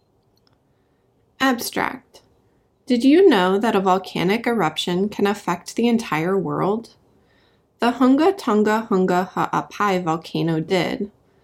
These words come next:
When it erupted on January fifteenth, twenty twenty-two, it produced a wave in the atmosphere that affected the ocean. It also caused a tsunami.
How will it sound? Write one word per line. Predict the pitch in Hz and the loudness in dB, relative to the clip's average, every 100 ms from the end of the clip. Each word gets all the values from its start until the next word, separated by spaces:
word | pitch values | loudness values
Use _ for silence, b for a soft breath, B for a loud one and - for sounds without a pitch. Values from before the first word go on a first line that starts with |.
| _ _ _ _ | _ _ _ _
When | - 226 | 2 4
it | 277 | 4
erupted | 349 277 202 - 208 | 4 2 2 0 -2
on | 180 185 | 0 -2
January | 190 156 165 180 196 254 | 0 0 2 2 2 2
fifteenth, | 254 247 254 - 160 156 160 - | 0 -2 -2 -4 -2 0 -2 -8
twenty | - 190 175 180 | -4 0 2 0
twenty-two, | 190 233 240 247 - 156 151 156 - - | 0 0 0 0 -2 -4 -4 -6 -10 -4
it | 214 208 | -2 0
produced | 254 240 254 - | 2 2 0 0
a | |
wave | 208 226 214 160 | 2 4 4 2
in | 156 175 | -2 -2
the | 175 | -2
atmosphere | - - - 196 - 151 147 | -2 -4 -4 -4 -4 -6 -4
that | 165 196 | -2 -2
affected | 214 143 165 143 156 | -2 -4 -6 -6 -2
the | 180 | 0
ocean. | 202 208 - - 214 - _ _ _ _ _ _ | 0 0 -6 -6 -8 -12 _ _ _ _ _ _
It | - 233 | -4 0
also | 226 262 349 330 | 2 2 0 -2
caused | - 170 165 170 | 0 0 0 -4
a | - | -8
tsunami. | 185 196 202 220 190 - | 0 2 4 2 0 -4